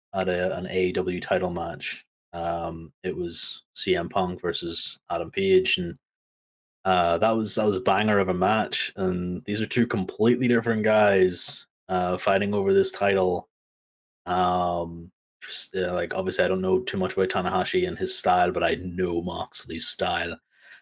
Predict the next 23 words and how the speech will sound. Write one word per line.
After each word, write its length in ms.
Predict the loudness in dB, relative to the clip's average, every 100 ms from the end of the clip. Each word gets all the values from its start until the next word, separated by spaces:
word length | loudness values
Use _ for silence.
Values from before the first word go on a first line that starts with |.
| _ 2
Um, 840 | 4 6 6 4 0 -6 -12 -16 _ _ _ _ -10
he 260 | -6 0
is 200 | 0 0
going 280 | 2 0 0
to, 420 | -4 -4 -4 -6 -8
he's 160 | -6
gonna 180 | -2 -2
bring 540 | 4 4 6 2 -8 _ _ _ _ _ -4
that 200 | -2 0
sort 180 | 2
of 160 | 0 0
brutality, 800 | 0 0 0 0 0 0 0 -2
that, 260 | -2 -6 -8 -6
uh, 400 | -6 -4 -6 -8 -14 _ _ _ _ _ -12
that, 280 | -10 -8 -6
um, 320 | -6 -8 -12 -2
ground 380 | 2 2 0 -4
pound, 460 | -2 -2 -2 -4
that, 300 | -4 -4 -4 _ -2 0 0 -4
uh, 160 | -6 -2
submission 640 | -2 -2 -2 -2 -2 -2
style, 680 | -2 2 2 2 0 -2 -2
that, 340 | -2 -4 -8